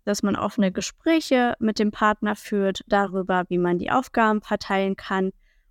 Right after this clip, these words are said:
und wie der Partner einen unterstützen und helfen kann. Dann kannst du auch alleine oder mit deinem Partner zusammen auch überlegen, wie ihr,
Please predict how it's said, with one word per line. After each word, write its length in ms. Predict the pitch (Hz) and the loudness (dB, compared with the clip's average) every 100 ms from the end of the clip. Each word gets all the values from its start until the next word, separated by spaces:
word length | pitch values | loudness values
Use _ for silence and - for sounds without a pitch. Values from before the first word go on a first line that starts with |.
| _ | _
und 340 | 202 196 185 | -2 0 -2
wie 120 | 190 185 | -2 2
der 180 | 180 | 2
Partner 460 | 180 190 196 202 208 | 2 0 -2 -2 0
einen 200 | 185 190 | 0 -2
unterstützen 680 | 180 190 - 233 233 - 214 | -4 -6 -2 -2 -2 -4 -4
und 340 | 202 185 - - | -2 -6 -8 -6
helfen 440 | - 285 - 320 | 0 0 0 -6
kann. 400 | - 277 269 277 - _ _ _ _ _ _ _ _ _ _ _ _ _ _ _ _ _ _ _ _ _ _ _ _ _ _ _ - | -2 2 4 4 0 _ _ _ _ _ _ _ _ _ _ _ _ _ _ _ _ _ _ _ _ _ _ _ _ _ _ _ 0
Dann 240 | 202 202 | 2 2
kannst 360 | 233 208 - 208 | 0 0 -2 0
du 80 | |
auch 140 | 196 202 | 0 0
alleine 720 | 185 190 220 262 254 240 - | -2 0 2 4 4 2 0
oder 200 | 202 202 | 0 0
mit 180 | 202 208 | 0 -2
deinem 160 | 202 | -2
Partner 400 | - 202 208 214 | 0 0 0 -6
zusammen 560 | - 202 196 214 220 240 _ _ _ _ _ _ - | -6 -8 -4 0 0 -2 _ _ _ _ _ _ -2
auch 180 | 214 | 0
überlegen, 720 | 214 208 190 190 208 214 202 196 | 2 2 2 4 2 0 0 0
wie 260 | 190 185 | 0 0
ihr, 520 | - 185 180 180 185 | -2 -2 -2 -2 -6